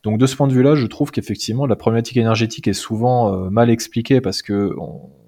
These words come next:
Il faut comparer l'énergie dépensée à l'utilité. En revanche, je trouve que les utilisations de, de la blockchain sont, euh, parfois, euh,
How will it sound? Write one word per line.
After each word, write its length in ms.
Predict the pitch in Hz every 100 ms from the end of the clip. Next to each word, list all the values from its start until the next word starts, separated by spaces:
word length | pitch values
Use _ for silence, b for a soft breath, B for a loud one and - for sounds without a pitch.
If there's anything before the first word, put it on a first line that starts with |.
| _ _ _ _
Il 80 | -
faut 100 | -
comparer 380 | 120 117 113 117
l'énergie 320 | 113 110 113
dépensée 400 | 113 110 110 127
à 40 |
l'utilité. 640 | 104 98 101 104 101 147 196 B B B
En 100 | 113
revanche, 340 | 107 110 143 143
je 160 | 110
trouve 320 | 104 - 139 -
que 140 | -
les 240 | 117 101
utilisations 480 | 110 - 117 107 131
de, 640 | 120 104 98 95 92 92 95 B B B B B
de 80 | 107
la 80 | 104
blockchain 440 | 104 104 - 147
sont, 380 | 139 - 113 110
euh, 680 | 98 95 95 92 92 92 73 - - - - - -
parfois, 500 | 107 - 127 123 117
euh, 220 | 107